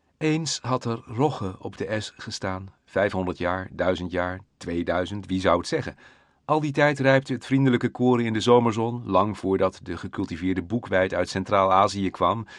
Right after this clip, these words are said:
en de aardappel met de retourschepen van de conquistadores de Atlantische Oceaan was overgestoken.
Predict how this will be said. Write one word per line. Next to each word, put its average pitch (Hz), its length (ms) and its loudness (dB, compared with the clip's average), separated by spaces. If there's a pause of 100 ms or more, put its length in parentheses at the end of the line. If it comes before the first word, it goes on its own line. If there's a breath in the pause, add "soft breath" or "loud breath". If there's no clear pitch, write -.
(160 loud breath)
en 101 100 -4
de 98 80 2
aardappel 107 520 0
met 98 180 -2
de 90 280 -4
retourschepen 107 840 -4
van 104 120 -4
de 98 100 -6
conquistadores 107 880 -4
de 107 80 0
Atlantische 110 540 0
Oceaan 107 480 0
was 101 140 -2
overgestoken. 98 800 -2